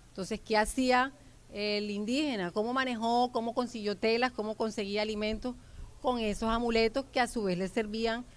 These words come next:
se lo llevaba al dueño de la encomienda, del comisariato y hacía ese intercambio, ¿ya? El farotero, hoy día,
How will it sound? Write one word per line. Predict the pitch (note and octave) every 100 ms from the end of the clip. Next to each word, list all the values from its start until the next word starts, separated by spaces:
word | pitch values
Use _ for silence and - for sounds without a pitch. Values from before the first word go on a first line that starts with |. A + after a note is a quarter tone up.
| -
se | - A#3
lo | A3+
llevaba | G#3+ G3+ G3+
al | A3+
dueño | A#3+ B3 B3
de | B3
la |
encomienda, | A#3+ B3 B3 B3 B3+ A#3+
del | A3 A3
comisariato | A3+ A3 C4 A#3+ A3+ D4+
y |
hacía | C4+ - F#3 F3+ F3+ -
ese | G#3 G#3+
intercambio, | G3 F3 G3 F3 A3+ G#3+ G#3+ F3 C#3+ D3 -
¿ya? | F#3 G#3+ B3 - - - - - - - - - -
El | B3+ C#4 D4
farotero, | D#4 D4+ C#4 B3+ A3+ A#3 - - - - -
hoy | G#3+ A#3+
día, | C4+ B3+ B3